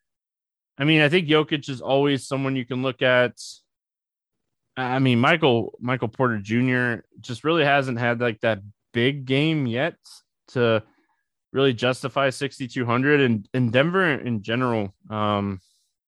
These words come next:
so, I mean, for me,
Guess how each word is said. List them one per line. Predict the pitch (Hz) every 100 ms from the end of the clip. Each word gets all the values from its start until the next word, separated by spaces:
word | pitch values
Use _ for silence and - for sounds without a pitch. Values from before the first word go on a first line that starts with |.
| _ _ _ _ _ _ _ _ _ _ _ _ _ _
so, | - 147 143 - _ _ _ _ _ _ _ _ _ _ -
I | 135 131
mean, | 156 175 180 165 143 - _ _ _ _ - 120
for | - 143
me, | 160 190 196 175